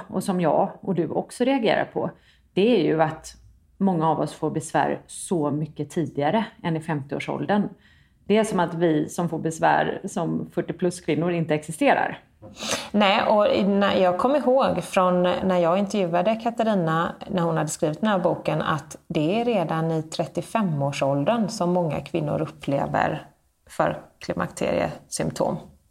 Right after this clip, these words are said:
Speaker 1: Ja, och Katarina säger ju gång på gång i sina krönikor och sina intervjuer och sina böcker att det är ju i, före menopausen som symptomen är som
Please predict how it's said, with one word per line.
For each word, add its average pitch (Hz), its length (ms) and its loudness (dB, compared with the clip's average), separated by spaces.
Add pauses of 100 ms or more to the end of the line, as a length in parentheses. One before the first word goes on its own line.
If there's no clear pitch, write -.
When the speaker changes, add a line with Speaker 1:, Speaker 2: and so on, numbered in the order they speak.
(640)
Speaker 1:
Ja, 175 360 2 (200)
och 202 140 0
Katarina 196 480 4
säger 160 260 0 (120)
ju 139 180 -6
gång 262 580 4
på 240 100 -2
gång 208 400 2
i 196 60 -2
sina 151 200 -6
krönikor 202 760 0
och 160 80 -2
sina 139 220 -4
intervjuer 208 520 0
och 196 80 -2
sina 175 180 -2
böcker 160 280 -4
att 160 100 -4
det 165 80 0
är 156 40 2
ju 160 240 0 (280)
i, 240 240 0
före 247 920 2
menopausen 156 1120 0 (360)
som 156 440 0 (140)
symptomen 151 720 -2
är 151 100 0
som 143 380 -4